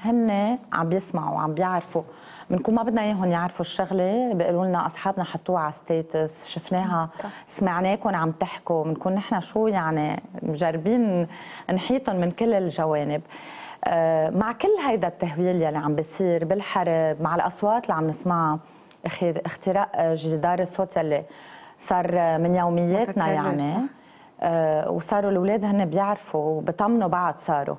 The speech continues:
Speaker 2: مم.
Speaker 1: آه، كيف لازم بالبداية هيك بشكل عام نكون عم نواجه هيدا الشيء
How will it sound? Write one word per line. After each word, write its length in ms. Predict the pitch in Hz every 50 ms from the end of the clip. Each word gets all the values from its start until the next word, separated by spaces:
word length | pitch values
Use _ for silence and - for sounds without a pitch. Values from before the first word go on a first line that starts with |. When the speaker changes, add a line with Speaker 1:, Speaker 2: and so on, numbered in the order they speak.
| - - -
Speaker 2:
مم. 360 | 202 190 190 185 180 180 190 190 - -
Speaker 1:
آه، 320 | 180 180 180 170 170 170
كيف 500 | 165 - - - 359 403 403 - - -
لازم 560 | 233 233 240 269 262 208 214 202 190 180 165
بالبداية 480 | 160 185 185 160 185 175 196 233 226 214
هيك 240 | 190 220 - - 175
بشكل 400 | 180 - - 233 226 - 214 196
عام 260 | 175 190 226 240 262
نكون 320 | 240 - - 262 294 294
عم 220 | 262 208 180 185 175
نواجه 540 | 175 175 180 196 214 247 240 202 185 180 170
هيدا 340 | 156 170 170 170 160 156
الشيء 540 | 156 151 - - - 175 170 170 180 220 247